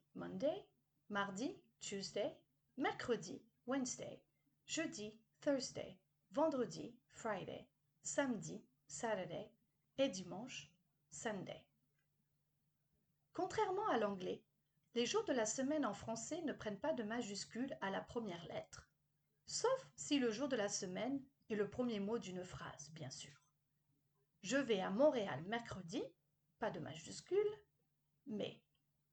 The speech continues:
mercredi, je vais à Montréal, majuscule. Le jour de la semaine est utilisé sans l'article le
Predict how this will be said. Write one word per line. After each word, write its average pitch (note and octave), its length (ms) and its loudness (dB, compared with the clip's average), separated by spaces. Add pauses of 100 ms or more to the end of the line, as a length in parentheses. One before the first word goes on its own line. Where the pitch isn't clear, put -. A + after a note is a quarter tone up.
(180)
mercredi, A#3+ 640 2 (300)
je G3+ 140 0
vais A3 200 2
à F#3 100 -2
Montréal, F3+ 680 -2 (380)
majuscule. - 680 -6 (1400)
Le A3+ 140 6
jour F#4 200 6
de D4+ 80 6
la G#3+ 120 6
semaine G#3+ 560 0 (220)
est A#3+ 160 2
utilisé C#4+ 580 2
sans C#4+ 260 0
l'article A3+ 580 -2
le G3 400 2